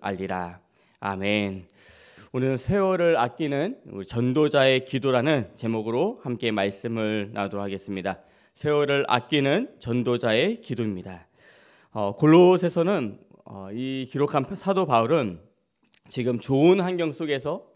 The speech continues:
우리 편지를 쓰고 있는 것이 아니라 이 로마 감옥 안에서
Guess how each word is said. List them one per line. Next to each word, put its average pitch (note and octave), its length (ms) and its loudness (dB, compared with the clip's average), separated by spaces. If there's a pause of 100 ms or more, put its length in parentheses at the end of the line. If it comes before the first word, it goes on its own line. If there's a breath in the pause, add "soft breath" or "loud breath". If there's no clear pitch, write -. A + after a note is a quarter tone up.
(420)
우리 A2 140 -10
편지를 E3 720 2
쓰고 F3 280 -2
있는 D3 200 -2
것이 C3+ 200 -2
아니라 G#2 520 -4 (420)
이 A2 100 -8
로마 D#3 440 4
감옥 D3+ 580 4
안에서 C#3 680 0